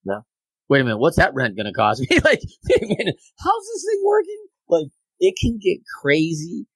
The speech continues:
Speaker 2: in a hurry. And, and so let's, let's kinda pivot on that, Amir, which is the marketing, right? You know, hey, are, are we selling, you know,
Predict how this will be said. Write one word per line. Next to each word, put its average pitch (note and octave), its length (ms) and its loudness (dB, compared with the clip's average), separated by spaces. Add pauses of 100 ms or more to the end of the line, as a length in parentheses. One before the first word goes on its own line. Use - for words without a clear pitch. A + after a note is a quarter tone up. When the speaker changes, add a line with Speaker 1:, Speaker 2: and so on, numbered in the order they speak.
(300)
Speaker 2:
in B2+ 100 -2
a A#2 140 0
hurry. B2+ 520 0
And, B2+ 180 -4 (280)
and D#3+ 120 -8
so F3 440 -4
let's, D#3+ 200 0
let's E3 220 0
kinda E3 280 0
pivot D#3+ 240 2
on C3+ 140 -4
that, C#3 240 2
Amir, A2 360 -4
which A2+ 200 -8
is A2 320 -8 (320)
the C#3+ 80 2
marketing, C#3+ 680 2
right? G#2+ 400 -4
You B2+ 120 -4
know, A2+ 140 4
hey, B2 320 4
are, A2+ 300 2
are A2+ 80 0
we A2+ 140 -6
selling, A#2+ 500 -2 (380)
you B2+ 120 -4
know, A#2+ 240 -6